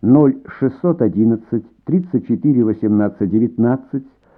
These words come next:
продиктовал телефон своего гостиничного номера,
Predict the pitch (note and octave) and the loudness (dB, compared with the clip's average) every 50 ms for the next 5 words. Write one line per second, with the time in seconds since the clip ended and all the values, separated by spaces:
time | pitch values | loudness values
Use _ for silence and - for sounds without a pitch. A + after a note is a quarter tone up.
0 | _ _ _ _ _ _ A2 A#2+ C3+ C#3+ D#3+ D#3 D#3+ - F#3 F#3+ G#3 G#3 G3 F#3+ | _ _ _ _ _ _ -2 0 2 2 0 0 0 0 2 4 4 2 2 0
1 | - G3 F3+ F3+ F3+ F3+ F#3 F#3 F3+ E3+ F3 - D#3 F3 F3+ F3 D3 B2+ B2+ B2 | 0 0 0 0 0 2 2 4 4 2 2 0 2 4 4 4 4 4 2 2
2 | A#2+ B2 B2 - C3 B2+ B2+ B2 B2 - - B2 B2 B2 B2 B2 B2 B2 A#2+ A#2+ | 2 -2 -2 -2 0 0 0 0 0 -2 -2 -2 0 2 2 2 4 2 2 2
3 | A2+ A#2+ A#2 A#2 | 0 -4 -6 -6